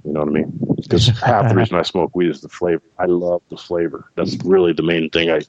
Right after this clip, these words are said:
Speaker 1: I get out of it, you know?
Speaker 2: Yeah. Yeah, I can completely agree with that.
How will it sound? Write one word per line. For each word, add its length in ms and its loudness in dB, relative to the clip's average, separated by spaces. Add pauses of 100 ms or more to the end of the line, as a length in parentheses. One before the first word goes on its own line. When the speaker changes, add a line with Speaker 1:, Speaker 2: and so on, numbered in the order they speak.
Speaker 1:
I 80 -2
get 240 -2
out 120 -2
of 80 -10
it, 100 -12
you 100 -10
know? 200 -6 (920)
Speaker 2:
Yeah. 240 4 (240)
Yeah, 160 4
I 60 4
can 160 2
completely 380 2
agree 180 2
with 140 2
that. 320 0